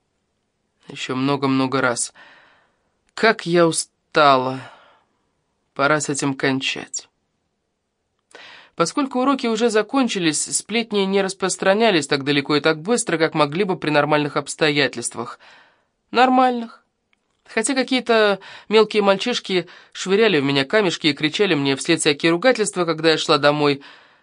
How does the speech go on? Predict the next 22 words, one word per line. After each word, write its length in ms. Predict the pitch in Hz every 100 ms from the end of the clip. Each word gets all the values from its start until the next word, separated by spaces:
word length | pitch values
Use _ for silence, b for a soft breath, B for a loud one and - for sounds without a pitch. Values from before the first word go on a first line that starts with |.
| B
Может, 220 | 175 -
это 120 | 147 135
была 180 | 143
просто 360 | 139 190 202 185
случайность, 720 | - 170 - 165 147 139 -
а 60 | 143
может 340 | 147 139 139
и 60 | 147
нет. 380 | 131 120 - _ _ _ _ _ _ _ _ _
Целый 340 | - 240 233
ряд 240 | 220 202 -
людей 280 | 170 208 214
перестал 400 | 175 160 185 175
со 120 | 175
мной 140 | 170
разговаривать, 760 | 160 151 165 156 143 135 131 - B B B
зато 300 | 143 143 143
целый 340 | 147 160 151 147
ряд 180 | 147 131
других 440 | 143 135 147 -
начал. 440 | 175 139 - 107 - _ _ _ _ _ _ _ _
Сэнди, 680 | - 180 156 143 131 127